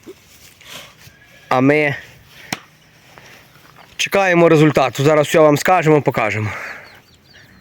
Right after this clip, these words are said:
Тільки, Вася, ти робив У З Д десь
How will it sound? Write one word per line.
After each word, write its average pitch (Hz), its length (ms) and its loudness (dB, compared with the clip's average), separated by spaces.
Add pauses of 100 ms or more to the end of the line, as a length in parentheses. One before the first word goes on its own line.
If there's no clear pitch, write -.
(1200)
Тільки, 214 200 2
Вася, 233 280 2
ти 226 180 4
робив 220 280 6
У 220 80 6
З 196 120 4
Д 226 160 4
десь - 280 0